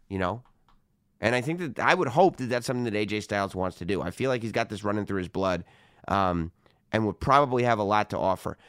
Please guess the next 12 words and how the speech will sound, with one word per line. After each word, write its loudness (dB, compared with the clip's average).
Look, 4
just 0
from -2
the 0
perspective 2
that 0
he's -2
one 6
of 2
the 0
few 0
guys 2